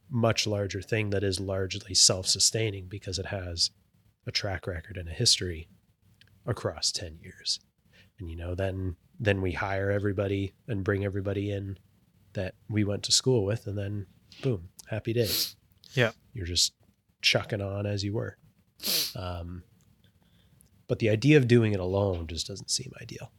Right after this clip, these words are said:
Speaker 1: Like,
Speaker 2: I totally
Speaker 1: no part
Speaker 2: agree.
Speaker 1: of that to me seems enjoyable or fun.
Speaker 2: No, I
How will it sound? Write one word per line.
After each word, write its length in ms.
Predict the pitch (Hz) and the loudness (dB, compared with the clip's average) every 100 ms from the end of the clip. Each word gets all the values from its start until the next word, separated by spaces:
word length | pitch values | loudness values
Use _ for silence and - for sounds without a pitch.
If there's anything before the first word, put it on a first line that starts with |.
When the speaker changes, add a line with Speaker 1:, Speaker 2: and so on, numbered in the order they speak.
| _ 101 | _ -10
Speaker 1:
Like, 240 | 92 - - _ - | -10 -14 -20 _ -8
Speaker 2:
I 100 | 147 - | -8 -6
totally 280 | - 123 120 | 6 10 10
Speaker 1:
no 40 | |
part 160 | 113 113 | 10 6
Speaker 2:
agree. 80 | 101 | 4
Speaker 1:
of 40 | |
that 340 | 101 95 - - | 0 -2 -6 -4
to 80 | 110 | -2
me 240 | 98 90 | 0 4
seems 600 | - 90 85 85 80 - - _ _ _ _ - - _ _ - - - _ _ - | 2 2 -4 -2 2 2 -2 _ _ _ _ -20 -20 _ _ -20 -20 -20 _ _ -6
enjoyable 920 | 98 101 92 90 82 - - - 107 | -4 -2 -2 -2 6 6 6 2 -6
or 260 | 90 87 - _ | -6 -8 -10 _
fun. 480 | - - - - - - - _ | -12 -10 -6 -6 -8 -14 -20 _
Speaker 2:
No, 340 | 135 120 92 - | 8 8 6 6
I 380 | 131 127 127 | 8 10 8